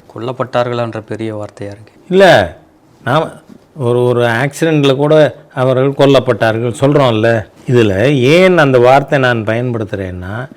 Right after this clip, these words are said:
Speaker 2: இதில் சதி இருந்ததா? ஏன்னா, காவல்துறை ஏன் அவரை ச-, ஒரு சந்தல, ஏன்னா இது விஜயனுடைய முதல் கூட்டம் இல்ல, ஆறாவது கூட்டம். நீங்க கள்ளக்குறிச்சி மாநாடுலேருந்து எடுத்துக்கிட்டா,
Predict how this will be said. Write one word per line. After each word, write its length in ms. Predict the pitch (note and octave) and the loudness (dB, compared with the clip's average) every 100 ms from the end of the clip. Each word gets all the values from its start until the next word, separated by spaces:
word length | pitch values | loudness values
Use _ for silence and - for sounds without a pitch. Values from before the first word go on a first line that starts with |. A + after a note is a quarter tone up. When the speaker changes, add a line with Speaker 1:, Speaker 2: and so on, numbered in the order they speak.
| - _ _ | -20 _ _
Speaker 2:
இதில் 320 | E3+ E3+ F#3 | 4 6 6
சதி 400 | D#3 E3+ E3+ F#3 | 4 4 4 6
இருந்ததா? 760 | F3 D3+ C3 A2 G2+ G#2 A2+ F2 - - - | 6 6 4 2 0 2 0 -2 -10 -20 -8
ஏன்னா, 480 | - C3+ G2 G2+ C3 - - | 0 2 2 -4 -6 -10 -4
காவல்துறை 1120 | - C3+ E3 F#3 F#3+ E3+ B2 B2+ B2+ E3 F3+ - _ _ _ _ - | 4 6 8 8 6 4 2 2 4 2 0 -4 _ _ _ _ -8
ஏன் 300 | C3+ C#3 F3+ | 0 4 6
அவரை 440 | E3+ B2 A2+ G#2+ C#3+ F#3 - - - | 6 4 4 2 2 0 -6 -6 0
ச-, 220 | C3 C3 | 2 2
ஒரு 240 | C#3 C3+ A#2+ | 2 2 2
சந்தல, 360 | C#3+ D3+ D3+ A#2+ | 2 4 4 4
ஏன்னா 520 | A#2 C3 C3 G#2+ D3+ - - - _ | 4 2 2 0 -2 -8 -20 -20 _
இது 260 | - C#3 D3+ | 0 4 4
விஜயனுடைய 720 | C3 C#3 D#3+ D#3 D3 C3+ E3 | 4 4 4 4 4 4 4
முதல் 380 | D#3 C3+ E3 D#3+ | 4 4 4 4
கூட்டம் 400 | C#3 G#2+ A2+ G2+ | 0 0 0 -2
இல்ல, 200 | F2+ - - - - | -4 -8 -12 -20 -14
ஆறாவது 680 | - C3+ D3 D3 C3 A2+ D3+ | -2 2 6 6 6 4 0
கூட்டம். 300 | - D#2+ - _ _ _ _ - | -6 -14 -16 _ _ _ _ -6
நீங்க 400 | B2+ A2+ A2 G#2+ - | -4 0 0 0 2
கள்ளக்குறிச்சி 540 | A#2+ C3 B2 A2+ - | 4 4 2 0 0
மாநாடுலேருந்து 800 | A2 G#2+ A2+ A2+ G#2+ A2+ C#3+ B2+ | 0 2 2 2 2 2 2 2
எடுத்துக்கிட்டா, 540 | G#2 A2+ G2 F2 G2 | 0 -2 -2 -4 -8